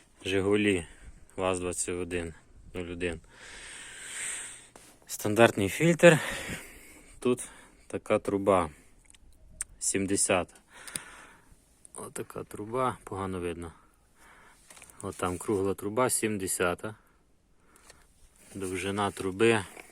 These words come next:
Зараз. Двадцять сантиметрів. Тоді від тої труби два отаких профілі.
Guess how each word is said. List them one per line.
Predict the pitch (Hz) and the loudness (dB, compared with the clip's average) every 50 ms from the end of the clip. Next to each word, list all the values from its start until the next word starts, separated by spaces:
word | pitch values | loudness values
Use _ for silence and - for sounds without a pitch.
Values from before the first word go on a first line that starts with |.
| - - - - - - - - - - - | -20 -20 -20 -20 -20 -20 -20 -20 -20 -14 -12
Зараз. | 87 82 82 82 - - - - - - - - - - - - - - - - - - - - - - - - - - - - - - - - - - - - - - - - - - - - - - - - - - - - - - - - - - - - - - - - - - - - - - - - - - - - - - - - _ _ - _ _ _ _ - - _ _ _ _ _ _ _ _ _ - - - - - - - - | -8 -8 -6 0 2 4 4 4 4 4 0 -2 -2 -2 -12 -16 -16 -16 -16 -16 -18 -20 -14 -14 -14 -14 -14 0 4 4 4 4 2 -2 -4 -6 -10 -12 -16 -12 -10 -10 -8 -8 -10 -10 -10 -10 -2 -2 0 0 2 0 0 -2 0 0 4 4 4 4 4 -2 -2 -2 -2 -2 -4 -4 -8 -8 -14 -16 -16 -20 -20 -18 -18 -18 -18 -18 -20 -20 _ _ -20 _ _ _ _ -20 -20 _ _ _ _ _ _ _ _ _ -20 -20 -20 -20 -20 -20 -14 -6
Двадцять | 104 101 101 95 - - | -4 -4 -2 -2 -2 -2
сантиметрів. | - - 107 98 - 107 98 92 90 82 - - 92 82 78 - - - - _ - - - - - - - - - - - - - - - - - - - - - - - - - | -2 -2 -4 -4 -2 -2 -2 -2 -4 -6 -8 -10 -10 -12 -12 -14 -18 -20 -20 _ -16 -4 0 4 6 6 6 6 2 -2 0 2 2 2 0 -2 -6 -12 -14 -8 -8 -6 -6 -2 -2
Тоді | - 104 104 110 101 92 | -2 2 4 4 4 6
від | 92 101 - - | 4 0 -2 4
тої | - 120 113 107 104 | 8 8 10 10 8
труби | 95 - 98 104 98 104 107 101 92 82 - - - - _ _ - - - - _ _ - - - - - - - | 6 2 -2 -2 4 4 6 6 4 2 -2 -10 -20 -20 _ _ -20 -20 -20 -20 _ _ -20 -20 -20 -20 -20 -16 -8
два | - 98 104 101 | 2 4 6 6
отаких | 98 95 90 101 - - 101 90 | 6 6 4 0 0 0 -4 -2
профілі. | - - 113 127 131 - - - 90 90 85 | 0 4 6 6 6 4 2 -4 -4 -4 -6